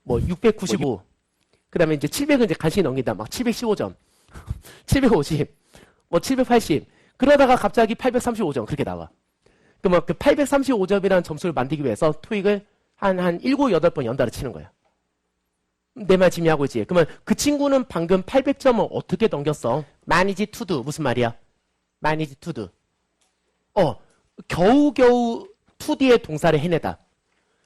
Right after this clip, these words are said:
간신히, 간신히 to do의 동사 해내다. 그러니까, 어, 쉽게 해낸 게 아니고 정말 어렵게 해낸 거 있잖아. 그걸, 어, manage to do. 뭐, 그-, 그럭저럭 겨우겨우 간신히, 어, to do의 동사를 해내다. 내 말 지금 이해하고 있지? 그러니까,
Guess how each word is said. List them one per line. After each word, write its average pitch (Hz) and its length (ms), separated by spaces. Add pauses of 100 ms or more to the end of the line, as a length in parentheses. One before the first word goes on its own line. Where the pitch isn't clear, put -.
간신히, 175 540 (180)
간신히 233 680 (200)
to - 180
do의 240 300
동사 160 300
해내다. 156 400 (500)
그러니까, 135 300 (280)
어, 135 120 (100)
쉽게 294 540
해낸 262 260
게 233 80
아니고 165 420 (280)
정말 160 280
어렵게 262 300
해낸 208 140
거 165 80
있잖아. 123 260
그걸, 147 280 (200)
어, 135 120
manage 175 360
to - 120
do. 127 180 (720)
뭐, 180 180
그-, - 100 (120)
그럭저럭 240 800 (120)
겨우겨우 214 600
간신히, 175 600 (160)
어, 160 120
to - 160
do의 233 160
동사를 160 340
해내다. 160 360 (800)
내 180 100
말 190 100
지금 185 160
이해하고 170 200
있지? 156 200
그러니까, 147 340